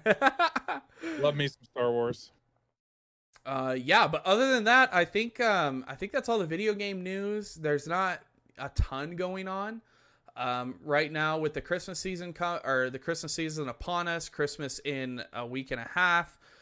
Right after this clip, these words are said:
Speaker 1: Um, you know, I feel like a lot of people are just kind of in autopilot right now. So there, there shouldn't be, hopefully, fingers crossed, there won't be a lot of bad news coming out of the in-, gaming industry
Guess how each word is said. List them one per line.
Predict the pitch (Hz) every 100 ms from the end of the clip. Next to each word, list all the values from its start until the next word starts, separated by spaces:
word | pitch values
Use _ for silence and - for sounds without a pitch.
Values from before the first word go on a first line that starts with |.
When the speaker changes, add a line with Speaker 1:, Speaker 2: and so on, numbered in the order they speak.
| _ _ -
Speaker 1:
Um, | 120 113 110 107 110 _ _ _ _
you | - 131
know, | 123 101
I | 123
feel | - 151 143
like | 139 131 127
a | 107
lot | 127 127
of | 127 123
people | - 131 135
are | 127
just | 123 -
kind | 139
of | 127
in | 113
autopilot | 87 143 147 - 151 151 143
right | 143 143 -
now. | 143 139 135 135 _ _ _ _ -
So | - 123 120
there, | 123 139 139
there | 143
shouldn't | 143 214 220
be, | 208 202 202
hopefully, | - 165 185 - 156 156
fingers | 151 147 147 143
crossed, | - 185 180 175
there | - 139
won't | 143 135
be |
a | 139
lot | 131 120
of | 117
bad | 165 190 190
news | 190 175
coming | 165 160
out | 151
of | 143
the | 139 139
in-, | 143 147
gaming | 147 139 139
industry | 135 135 - 143 139